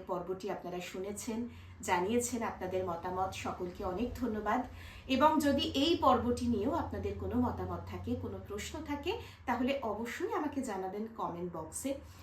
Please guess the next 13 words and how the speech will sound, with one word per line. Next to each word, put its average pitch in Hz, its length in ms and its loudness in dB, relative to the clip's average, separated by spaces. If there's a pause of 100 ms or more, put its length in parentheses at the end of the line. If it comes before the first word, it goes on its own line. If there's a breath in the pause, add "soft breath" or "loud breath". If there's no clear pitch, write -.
এবং 262 260 6
আমাদের 240 380 6
Facebook 226 420 6
পেজের 240 400 6
লিঙ্কটিও 214 520 0
আমি 233 220 2
দিয়ে 208 240 2
দিই 233 180 -2 (120)
ডেসক্রিপশন 214 680 -2
বক্সে, 196 440 -4 (240 loud breath)
অবশ্যই 208 520 2
আমাদের 202 400 0
Facebook 214 360 -4